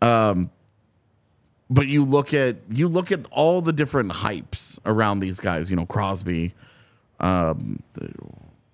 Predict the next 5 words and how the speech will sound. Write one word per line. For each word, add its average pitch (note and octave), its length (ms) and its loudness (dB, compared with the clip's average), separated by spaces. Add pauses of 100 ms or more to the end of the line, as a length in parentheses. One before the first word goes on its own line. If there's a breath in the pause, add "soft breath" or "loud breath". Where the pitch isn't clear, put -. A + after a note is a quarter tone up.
(360)
was, G2+ 840 0
uh, G#2+ 160 2
just G2+ 380 -4
a - 20 -2
surefire. F#2+ 840 0